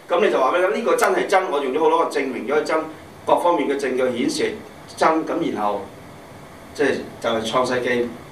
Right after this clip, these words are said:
講嗰個方舟啦。噉你可以噉講，但係唔，唔可以將呢樣嘢就，就方舟不是神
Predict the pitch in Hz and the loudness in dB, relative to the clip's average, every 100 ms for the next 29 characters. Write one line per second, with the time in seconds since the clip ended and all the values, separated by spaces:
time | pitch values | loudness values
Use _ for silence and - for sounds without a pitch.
0 | - 104 - 131 123 131 127 135 123 - | -2 0 2 2 2 2 2 4 4 2
1 | - - - - - - - - - - | -6 -12 -20 -20 -20 -20 -20 -20 -18 -18
2 | - - - - - - 95 - 131 131 | -18 -18 -18 -6 -2 -2 -2 2 4 4
3 | 139 - 123 113 - 107 - 123 - - | 2 0 -4 -6 -6 2 2 2 -2 -10
4 | - 117 104 113 107 143 156 - 170 160 | -14 -10 -8 -8 0 2 2 4 4 4
5 | 165 165 160 120 104 107 104 101 - - | 0 -2 0 0 -2 -4 -4 -6 -12 -20
6 | - - - - - - - - 113 107 | -20 -20 -18 -18 -18 -18 -16 -4 -2 2
7 | 160 156 151 151 151 117 | 4 6 6 2 -2 -6